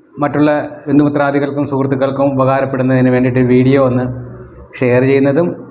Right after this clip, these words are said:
വിലയേറിയ കമൻറ്റുകൾ ചെയ്യുന്നതുമൊക്കെ വളരെ ഉപകാരമായിരിക്കും. ഈ വരുന്ന രണ്ടായിരത്തി ഇരുപത്തിനാല് മാർച്ച് മാസം പതിനഞ്ചാം തീയതി വരെ വളരെ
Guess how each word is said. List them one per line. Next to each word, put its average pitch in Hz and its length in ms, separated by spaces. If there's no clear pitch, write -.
വിലയേറിയ 151 380
കമൻറ്റുകൾ 135 420
ചെയ്യുന്നതുമൊക്കെ 123 460
വളരെ 120 280
ഉപകാരമായിരിക്കും. 135 720
ഈ 160 80
വരുന്ന 156 280
രണ്ടായിരത്തി 151 680
ഇരുപത്തിനാല് 147 640
മാർച്ച് 139 360
മാസം 135 400
പതിനഞ്ചാം 156 640
തീയതി 143 280
വരെ 101 160
വളരെ 156 320